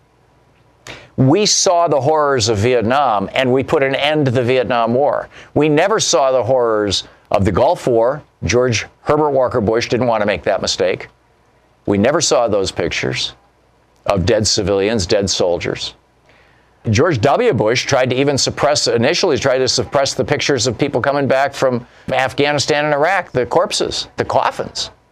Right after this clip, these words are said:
Remember that? So should we be showing the pictures? Now, there are those people who say that when you show the pictures of death and destruction, you're encouraging other people to do more death and destruction.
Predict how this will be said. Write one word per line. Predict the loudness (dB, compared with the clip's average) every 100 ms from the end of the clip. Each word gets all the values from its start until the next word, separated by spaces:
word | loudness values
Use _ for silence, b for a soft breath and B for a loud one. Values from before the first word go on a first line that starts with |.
| _ _
Remember | -2 2 2
that? | 2 -2 -10 _ _ _ _ _ _ -20 _ _ _ _ _ _ _ _ _ _ _
So | -2 2 4 2
should | 0 0 2 2 2
we | 2 2 4 2
be | 2 2 2 0
showing | -2 0 0 2 0 0
the | 0
pictures? | -2 0 -2 0
Now, | 0 0 -6 B B B -2
there | 2 4 4
are | 2
those | 2 0
people | 0 0 0
who | 0
say | 2 2
that | 0 0
when | 0 0
you | 0
show | 2 0
the | 0
pictures | -2 -2 0 0 0
of | 0
death | 0 0 0
and |
destruction, | 0 0 0 0 0 0
you're | 0 0
encouraging | 0 0 0 0 0
other | 0 0
people | -2 0 -2
to | 0
do | 2 2
more | 2 2
death | 0 0 0
and | -2
destruction. | 0 0 -2 -2 -6 -8